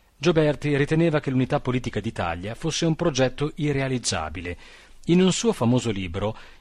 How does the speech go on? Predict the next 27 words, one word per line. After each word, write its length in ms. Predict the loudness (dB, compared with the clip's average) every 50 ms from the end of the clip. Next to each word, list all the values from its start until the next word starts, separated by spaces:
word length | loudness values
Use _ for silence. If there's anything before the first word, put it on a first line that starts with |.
| _
Il 180 | -12 -10 -8 -6
primato 460 | -2 0 2 2 2 2 2 2 2
morale 480 | 2 4 4 2 2 2 2 2 0 -2
e 60 | -2
civile 380 | -2 -4 -4 -4 -4 -4 -4 -4
degli 200 | -4 -4 -6 -6
italiani, 640 | -6 -4 -4 -4 -4 -4 -6 -6 -4 -4 -6 -6 -6 -10 -16 -20 -20 -20 -8
egli 240 | -4 -4 -2 0 0
propose 420 | 0 0 0 2 2 2 4 4
invece 340 | 2 2 2 0 -2 -2 -2
di 100 | -2 -2
formare 380 | -2 -2 0 0 0 0 0 0
una 140 | 0 0 0
confederazione 720 | 0 -2 -2 -2 -2 -2 -2 -2 -2 -2 -2 -2 0 0
di 120 | 0 -2
stati 280 | -2 -2 -2 -2 -2 -2
italiani, 580 | -4 -4 -2 -2 -2 -4 -4 -6 -6 -8 -8 -10 -12 -16 -20 -16 -8
presieduta 520 | -2 0 0 2 2 0 0 0 0 -2 -2
dal 180 | -2 -2 -2
Papa 420 | -2 -2 -2 -2 -2 -4 -6 -6 -4
e 140 | -4 -4
protetta 440 | -2 -2 -2 0 0 -2 -2 0 0
militarmente 640 | 0 0 0 0 -2 -2 0 0 2 2 0 0 -2
dal 140 | -2 0 0
Regno 260 | 0 2 2 2 2
di 120 | 0 0
Sardegna. 640 | -2 -2 -2 -2 -4 -4 -8 -8 -8 -10 -10 -12 -12